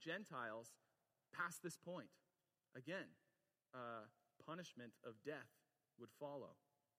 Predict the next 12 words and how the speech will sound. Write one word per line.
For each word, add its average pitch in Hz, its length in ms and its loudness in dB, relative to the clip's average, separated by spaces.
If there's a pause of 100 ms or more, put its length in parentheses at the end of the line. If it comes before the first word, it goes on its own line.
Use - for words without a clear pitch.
(2500)
And 139 160 -10
so 143 240 4 (140)
when, 143 280 0
when 139 140 -2
we 131 100 -2 (100)
think 214 160 -2
about 156 200 -2
this 123 120 -10
dividing 135 540 0
wall 160 140 -2
of 143 80 0
hostility, 156 640 -2